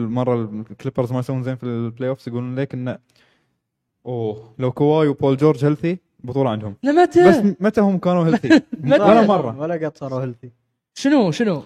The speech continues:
Speaker 1: المرة الوحيدة اللي كانوا هيلثي فيها طلعوا من جود ستريم وان رجعوا عليهم في البابل.
Speaker 2: انزين. ريبيلد اور باست.
Speaker 1: ريبيلد نفس جوبير ترى. ريبيلد شنو؟ وش بقى عندهم؟ البيكس كلهم طيرهم حق بول جورج.
Speaker 2: انزين.
Speaker 1: حتى شيء، شيء كان موجود في
Speaker 3: شيء.
Speaker 1: الكليبرز.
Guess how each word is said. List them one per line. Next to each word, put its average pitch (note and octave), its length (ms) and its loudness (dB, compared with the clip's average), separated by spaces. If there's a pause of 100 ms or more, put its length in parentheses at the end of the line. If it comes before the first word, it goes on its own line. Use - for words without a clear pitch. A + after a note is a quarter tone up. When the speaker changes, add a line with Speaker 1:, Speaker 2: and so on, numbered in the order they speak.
Speaker 1:
المرة A#3 280 8
الوحيدة A3 360 8
اللي G3 100 8
كانوا F#3+ 280 6
هيلثي F#3+ 160 0
فيها G#3 160 -2
طلعوا E3+ 280 -2
من D3 300 -4
جود C#3+ 140 -2
ستريم C#3+ 260 -6
وان D3+ 120 -4
رجعوا A2+ 320 -4
عليهم G#2 260 -10
في - 80 -14
البابل. A2+ 320 -10 (500)
Speaker 2:
انزين. G3+ 280 -8 (1040)
ريبيلد G#3+ 560 2
اور D#3+ 180 2 (120)
باست. - 540 -4 (220)
Speaker 1:
ريبيلد C3+ 360 -4
نفس D3+ 300 -6
جوبير A2 220 -2
ترى. G#2+ 240 -8
ريبيلد C3+ 320 0
شنو؟ A2 380 -8
وش A#2+ 140 -14
بقى C3 240 -2
عندهم؟ G#2 260 -8 (1300)
البيكس C#3 360 -2
كلهم F3+ 180 -2
طيرهم E3+ 280 2
حق D3+ 160 -4
بول C#3+ 120 2
جورج. B2 220 -4 (200)
Speaker 2:
انزين. E3+ 240 -6
Speaker 1:
حتى E3 220 2
شيء، D3+ 260 0 (400)
شيء D#3+ 160 -2
كان D3 160 -2
موجود C#3+ 160 0
في D3+ 60 -2
Speaker 3:
شيء. D3+ 100 4
Speaker 1:
الكليبرز. C3+ 440 -2